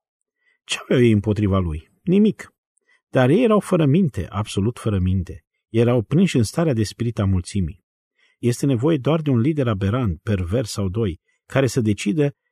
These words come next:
că ar trebui să existe un complot împotriva cuiva, pentru a stârni o întreagă populație. Sunt la fel de lipsiți de minte ca și oamenii care l-au urmat pe Hitler sau pe oricine altcineva care îi conduce spre un act sau acte malefice. Este starea de spirit a mulțimii.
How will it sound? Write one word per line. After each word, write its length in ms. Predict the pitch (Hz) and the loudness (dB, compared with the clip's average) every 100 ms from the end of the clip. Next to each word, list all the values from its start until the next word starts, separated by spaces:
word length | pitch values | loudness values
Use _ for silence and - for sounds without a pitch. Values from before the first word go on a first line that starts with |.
| _ | _
că 120 | - 151 | -2 2
ar 160 | 147 | 2
trebui 300 | 135 139 160 | 2 0 2
să 140 | 202 139 | 0 0
existe 340 | 104 170 - | -2 -4 -2
un 80 | 123 | -2
complot 460 | 110 107 101 - | 0 -2 0 -2
împotriva 440 | 117 104 107 117 107 | 0 -2 -2 -2 -2
cuiva, 400 | - 95 110 98 - _ _ _ | -2 -2 0 -4 -8 _ _ _
pentru 320 | - 139 135 | 0 0 2
a 40 | 135 | -2
stârni 340 | - 127 131 | -2 0 2
o 60 | 160 | 2
întreagă 380 | 120 131 131 107 | 0 -2 -4 -4
populație. 680 | 92 - 85 80 - - _ _ _ _ _ _ | -6 -6 -6 -6 -16 -20 _ _ _ _ _ _
Sunt 220 | - 202 | 0 0
la 60 | |
fel 200 | 170 254 | 2 0
de 80 | 247 | 0
lipsiți 340 | 185 123 175 143 | 0 0 -2 0
de 100 | 127 | 2
minte 260 | 147 143 | 2 0
ca 140 | 127 156 | -2 -4
și 160 | - | -2
oamenii 260 | 147 143 131 | 0 0 0
care 200 | - 117 | -2 -2
l-au 200 | 113 110 | 0 0
urmat 280 | 101 95 98 | 0 0 0
pe 120 | 113 | -4
Hitler 380 | 95 95 - 82 | -4 -6 -6 -8
sau 220 | - 104 | -4 -4
pe 120 | 107 | -2
oricine 460 | - 147 156 - 139 | 0 -2 -2 -4 -2
altcineva 520 | 117 110 98 120 127 _ _ | -2 -2 -2 -2 -6 _ _
care 180 | - 127 | -4 0
îi 60 | 123 | 0
conduce 400 | 110 104 143 135 | 0 0 0 -4
spre 180 | - 104 | -2 0
un 160 | 98 | 2
act 200 | 127 - | 0 -4
sau 240 | - 101 95 | -8 -6 -4
acte 300 | 104 - 95 | -6 -4 -4
malefice. 600 | 90 90 - 104 95 - _ _ _ _ _ _ | -2 -4 -6 -16 -18 -20 _ _ _ _ _ _
Este 280 | 185 - | -4 0
starea 320 | 170 - 247 214 | -4 0 0 0
de 100 | 160 | 0
spirit 320 | - 123 110 | 0 -2 0
a 60 | |
mulțimii. 580 | 110 104 98 - 78 101 | 0 0 -2 -8 -8 -12